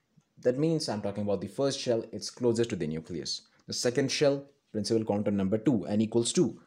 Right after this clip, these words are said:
That will be meaning that, that means that it's the second shell further away from the nucleus. Third shell even further. And fourth shell, n equals four, even, even further. All right.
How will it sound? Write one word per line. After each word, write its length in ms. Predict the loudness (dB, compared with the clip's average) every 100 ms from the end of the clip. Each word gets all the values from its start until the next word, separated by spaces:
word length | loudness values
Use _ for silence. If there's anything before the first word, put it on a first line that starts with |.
| _ _ _ -6
That 340 | 0 0 0 -6
will 80 |
be 180 | -4 -4
meaning 540 | -2 -2 -2 -4 -4 0
that, 320 | 0 0 -6 _ _ _
that 280 | -2 0 0
means 240 | -2 0 2
that 400 | 2 2 -2 -2
it's 480 | 2 2 2 -6 -8 _ _ _ _ _ -4
the 80 | 2
second 340 | 2 4 4
shell 260 | 4 2 0 -8 _
further 340 | 2 4 6 6
away 140 | 4
from 200 | 2 -2
the 60 | -4
nucleus. 560 | -8 -12 -14 -14 -16 -20 _
Third 200 | 4 4
shell 320 | 6 4 4
even 240 | 2 2 2
further. 400 | 4 6 6 2 -6 _ _ _ _ _ _ _ _ _ _
And 280 | -4 -2 -4
fourth 300 | 0 0 0
shell, 300 | 0 0 -2 -12 _
n 140 | 0 0
equals 300 | 2 -2 4
four, 300 | 6 6 2
even, 300 | -2 2 4
even 240 | 4 4 2
further. 320 | -2 -4 -8 _ _ _ _ _ -4
All 160 | 0
right. 280 | 2 2 0